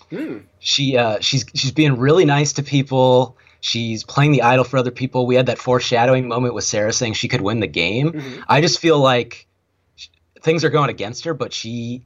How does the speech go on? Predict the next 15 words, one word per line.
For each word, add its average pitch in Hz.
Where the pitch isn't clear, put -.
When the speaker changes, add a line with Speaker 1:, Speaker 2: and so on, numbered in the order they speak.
Speaker 2:
is 110
looking 151
like 170
she 139
might 120
be 127
in 113
a 90
okay 139
place 113
for 101
being 92
at 80
the 76
bottom. 71